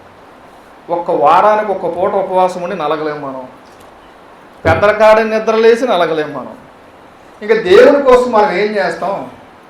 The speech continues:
దేవుని కోసం ఆకలిని చేయించలేం, దేవుని కోసం నిద్రను చేయించలేం. ఇక మనం ఏం చేయిస్తాం చెప్పండి? ఇక దేవుని కోసం మనం ఏ ఉపయోగపడతాం చెప్పండి? ఎవడైనా కత్తి తీసుకొచ్చి చంపేస్తానంటే పరిగెత్త, "నాకు ఏసొద్దు ఏమొద్దు," వెళ్ళిపోతాం కదా.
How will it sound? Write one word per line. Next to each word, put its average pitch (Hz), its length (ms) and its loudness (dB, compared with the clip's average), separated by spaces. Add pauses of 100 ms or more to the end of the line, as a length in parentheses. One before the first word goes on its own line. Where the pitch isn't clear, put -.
(400)
దేవుని 180 300 -2
కోసం 170 320 -2
ఆకలిని 165 420 -4
చేయించలేం, 208 520 -4 (580)
దేవుని 185 340 2
కోసం 156 400 -4
నిద్రను 175 360 -4
చేయించలేం. 220 680 2 (320)
ఇక 214 140 2
మనం 240 220 2
ఏం 202 260 2
చేయిస్తాం 262 600 0
చెప్పండి? 185 360 -4 (840)
ఇక 240 140 0
దేవుని 254 400 4
కోసం 269 260 2
మనం 226 200 0
ఏ 254 120 6
ఉపయోగపడతాం 220 680 4
చెప్పండి? 175 360 -6 (400)
ఎవడైనా 214 340 2
కత్తి 214 300 -2
తీసుకొచ్చి 226 520 -4
చంపేస్తానంటే 220 760 -2
పరిగెత్త, 196 380 -2
"నాకు 185 180 -4
ఏసొద్దు 226 380 -2
ఏమొద్దు," 208 320 -4
వెళ్ళిపోతాం 151 440 -8
కదా. 208 240 -4